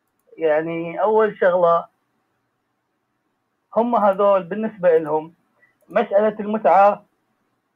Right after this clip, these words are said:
مثل ال-، المسألة يعني ال-، اللي لا يريدون يناقشون بها ولا يردون يوصلوا لها،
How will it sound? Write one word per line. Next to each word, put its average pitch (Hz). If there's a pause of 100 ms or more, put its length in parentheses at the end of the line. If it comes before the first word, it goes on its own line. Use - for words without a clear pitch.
(320)
مثل 208
ال-، 180 (720)
المسألة 175
يعني 160
ال-، 156
اللي 170
لا 190
يريدون 202
يناقشون 202
بها 202
ولا 180
يردون 180
يوصلوا 165
لها، 135